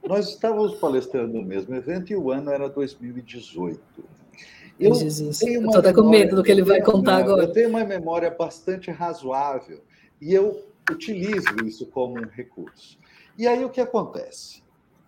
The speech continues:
Speaker 1: Eu tive uma conversa com a Viviane antes da gente, antes da, do nosso momento de falar, aonde eu fiz pra ela exatamente esta pergunta, depois de, de alguns minutos de papo. Eu perguntei pra ela: "Viviane,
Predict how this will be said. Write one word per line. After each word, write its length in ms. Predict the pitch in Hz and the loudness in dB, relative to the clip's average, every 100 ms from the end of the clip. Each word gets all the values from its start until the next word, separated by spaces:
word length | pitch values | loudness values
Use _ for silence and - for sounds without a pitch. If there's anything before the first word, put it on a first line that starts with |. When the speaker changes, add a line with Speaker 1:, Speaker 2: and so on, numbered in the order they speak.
| _ _ _ _ _ _ _ - | _ _ _ _ _ _ _ -2
Speaker 1:
Eu 100 | 196 | -2
tive 360 | - 269 247 | 0 -6 -6
uma 180 | 254 220 | -6 -6
conversa 600 | - 156 120 110 92 - | -4 -6 -6 -8 -8 -12
com 140 | - 92 | -16 -14
a 20 | |
Viviane 480 | 87 85 113 135 113 - | -14 -12 -8 -6 -8 -8
antes 640 | 156 185 180 - - - - - | -6 -6 -8 -14 -16 -20 -20 -14
da 100 | 87 | -12
gente, 340 | 101 101 - 82 - | -12 -14 -14 -14 -8
antes 300 | 120 127 - | -8 -8 -10
da, 120 | 85 | -10
do 380 | 82 82 80 98 | -10 -12 -14 -10
nosso 320 | 87 78 - | -10 -12 -16
momento 340 | 82 80 80 - | -18 -18 -20 -20
de 60 | 85 | -20
falar, 500 | - 95 110 117 - _ - - - - | -12 -8 -6 -6 -10 _ -20 -20 -20 -6
aonde 360 | - 214 247 233 | 0 0 0 -2
eu 60 | 233 | -4
fiz 240 | - 214 | -4 -8
pra 180 | - 156 | 0 2
ela 300 | 175 143 - | 2 0 0
exatamente 1400 | 175 170 135 - 190 208 190 - 113 107 117 147 - - - | 0 0 -4 -4 -2 -2 -4 -2 -2 -2 -8 -8 -12 -16 -6
esta 320 | 123 143 - | -4 -2 -4
pergunta, 560 | 143 127 104 131 165 107 | -4 -4 -4 -8 -10 -8
depois 400 | 98 - 110 107 - | -8 -4 -4 -4 -8
de, 180 | 90 - | -20 -20
de 160 | _ 110 | _ -8
alguns 360 | 95 92 104 | -8 -8 -12
minutos 320 | 98 95 98 - | -12 -16 -16 -18
de 80 | |
papo. 400 | 92 120 113 - _ - - _ _ | -10 -6 -6 -8 _ -20 -20 _ _
Eu 80 | - | -16
perguntei 420 | 131 151 139 139 | -6 -6 -4 -4
pra 200 | 143 127 | -4 -4
ela: 120 | 127 113 | -6 -8
"Viviane, 540 | 143 143 180 131 90 | -12 -16 -14 -14 -16